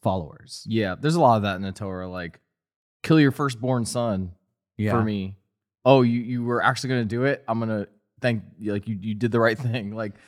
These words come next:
Speaker 2: there's a lot of, like, testing of will in the Torah. And yeah, uh, I mean, like, I was a, a, was told it, that person was, like, a force of, like,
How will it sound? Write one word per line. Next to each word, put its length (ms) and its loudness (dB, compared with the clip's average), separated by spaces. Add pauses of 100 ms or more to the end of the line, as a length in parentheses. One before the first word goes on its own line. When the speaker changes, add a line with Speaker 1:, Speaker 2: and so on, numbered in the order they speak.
(100)
Speaker 2:
there's 180 4
a 40 2
lot 240 8
of, 300 0
like, 160 -2
testing 420 -4
of 140 -4
will 340 -6
in 120 -8
the 60 -8
Torah. 420 -8 (260)
And 160 0
yeah, 200 6
uh, 420 4
I 80 0
mean, 160 0
like, 180 -4
I 100 6
was 180 4
a, 140 -2 (100)
a, 140 0 (680)
was 160 4
told 300 2
it, 100 2 (300)
that 160 0
person 300 0
was, 120 -2
like, 120 -4
a 80 -2
force 560 -6
of, 80 -8 (200)
like, 300 -2